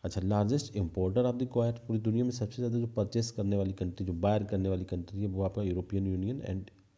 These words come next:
अमेरिका जिसे बोलते हैं यूएसए, ठीक है। करेक्ट ऑप्शन है आपका ए।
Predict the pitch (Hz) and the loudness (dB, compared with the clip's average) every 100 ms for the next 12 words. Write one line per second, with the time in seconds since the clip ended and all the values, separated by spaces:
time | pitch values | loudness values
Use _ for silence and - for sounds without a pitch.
0 | - 95 90 85 - 85 85 92 85 110 | -6 -2 -2 -4 -6 -6 -6 -6 -4 -4
1 | 101 82 78 - 76 78 - 117 135 147 | -4 -4 -6 -8 -12 -8 -6 -4 -4 -2
2 | - 98 95 92 - 98 92 95 - - | 0 0 0 -6 -4 -4 -4 -4 -8 -8